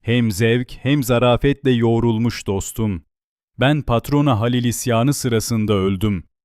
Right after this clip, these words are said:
Asıl adım Ahmet'tir. Medrese eğitimi aldım, Arapça ve Farsça öğrendim,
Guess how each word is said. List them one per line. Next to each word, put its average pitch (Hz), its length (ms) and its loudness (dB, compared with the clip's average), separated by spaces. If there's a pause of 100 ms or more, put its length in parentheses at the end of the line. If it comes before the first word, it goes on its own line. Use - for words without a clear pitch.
(260)
Asıl 135 300 -2
adım 127 360 2
Ahmet'tir. 104 800 -4 (340)
Medrese 113 500 0
eğitimi 101 440 -2
aldım, 101 480 -2 (280)
Arapça 139 480 -2
ve 131 120 2
Farsça 120 480 -2
öğrendim, 104 840 0